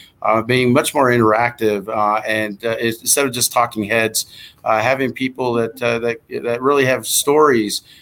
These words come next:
uh, to share. Listen, the, the, the great thing about ahoa, uh, and again, any association or network, uh, is the power of the community and the, uh, the experiences people have had, and sharing those experiences. We, you know,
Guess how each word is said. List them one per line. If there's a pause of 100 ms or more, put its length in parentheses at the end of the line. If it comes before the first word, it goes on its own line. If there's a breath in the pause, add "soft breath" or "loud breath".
(140)
uh,
to
share.
Listen,
the, (200)
the,
the
great
thing
about
ahoa, (480 soft breath)
uh,
and
again,
any
association
or
network, (400 soft breath)
uh, (100)
is
the
power
of
the
community
and
the, (120)
uh,
the
experiences
people
have
had, (280 loud breath)
and
sharing
those
experiences.
We,
you
know,